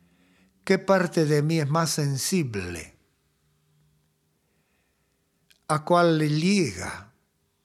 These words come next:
el dolor o la alegría ajena, etcétera. Entonces, esa autoobservación es la mejor de todas las meditaciones,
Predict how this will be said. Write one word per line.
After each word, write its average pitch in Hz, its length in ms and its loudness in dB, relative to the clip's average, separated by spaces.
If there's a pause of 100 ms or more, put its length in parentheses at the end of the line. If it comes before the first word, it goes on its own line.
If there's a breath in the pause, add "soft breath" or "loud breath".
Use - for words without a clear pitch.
(600)
el 160 240 2
dolor 165 460 4
o 143 260 4
la 131 140 0
alegría 131 580 -2
ajena, 143 460 -4
etcétera. - 720 -10 (2250)
Entonces, 180 1200 -2 (1600)
esa 190 420 4
autoobservación 143 1600 0 (2000 soft breath)
es 180 140 0
la 165 120 0
mejor 156 420 -2
de 143 140 -4
todas 160 360 -4
las 135 240 -6
meditaciones, - 1500 -8